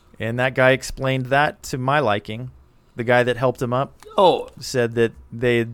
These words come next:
Speaker 1: they smelled their own blood on you and took you for a hound, but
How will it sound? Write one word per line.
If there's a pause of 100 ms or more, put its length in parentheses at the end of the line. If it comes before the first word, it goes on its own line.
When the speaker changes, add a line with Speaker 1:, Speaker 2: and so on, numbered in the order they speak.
(160)
Speaker 1:
they
smelled
their
own
blood
on
you
and
took
you
for
a
hound, (280)
but